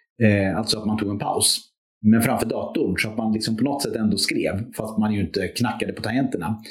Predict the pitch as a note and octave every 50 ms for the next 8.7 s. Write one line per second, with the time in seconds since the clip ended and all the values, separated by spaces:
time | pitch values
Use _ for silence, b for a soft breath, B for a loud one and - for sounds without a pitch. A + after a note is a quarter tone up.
0 | B B B - A#2+ B2 D3 C#3+ C#3+ C#3+ D3+ D3+ D#3 D3+ C#3+ D3+ D3 F#3+ G3+ F3+
1 | D3 - G#2+ - - C3+ C3 B2 B2 A2 B B B B B B B B - -
2 | C3+ C3 A#2 - - C3 C3 B2+ C3 C#3+ E3+ F3 D#3+ C3 G#2+ - - - A#2 G#2+
3 | G#2 G2 G2 F#2+ G2 F#2+ F2+ - G2 G#2+ A2+ B2+ B2 B2 A#2+ A#2+ A#2+ A#2 A2+ A2
4 | - B2+ A#2+ A2 G#2+ A2+ C#3+ D3+ D3 - D#3 C3 G#2+ F#2+ - G2+ F#2+ G2 G2 F#2+
5 | - - A2+ G2+ F2+ D#2 - - G2+ - - G#2 F2 D#2+ F2 E2+ - D#2 D2+ -
6 | - - - C2 - - - - - - A2+ B B B B B B B B _
7 | - - - A#2 A2+ A#2 A#2 A#2 A#2 - - - - A#2+ A#2+ A#2 A#2+ A#2 C#3+ E3+
8 | D#3+ B2 A2 G#2+ A2 - - - F#3 E3+ D#3 D3 -